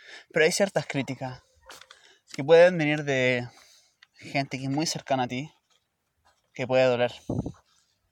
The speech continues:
Sobre todo cuando estás en el proceso de transformación para convertirte en la persona que realmente quieres ser. Y es que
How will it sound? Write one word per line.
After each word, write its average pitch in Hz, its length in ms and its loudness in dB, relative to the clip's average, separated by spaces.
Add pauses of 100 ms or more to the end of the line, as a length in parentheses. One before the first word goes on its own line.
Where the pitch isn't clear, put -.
(420)
Sobre 160 280 4
todo 185 240 8
cuando 156 200 4
estás 139 260 2
en 147 60 0
el 139 100 -4
proceso 135 340 -4
de 135 40 -2
transformación 120 720 -4 (440)
para 160 160 6
convertirte 180 440 2
en 208 60 2
la 175 80 6
persona 147 340 0
que 120 100 -2
realmente 120 360 -4
quieres 113 180 -6
ser. 131 160 -4 (1600)
Y 131 100 -2
es 127 100 -2 (140)
que 135 500 2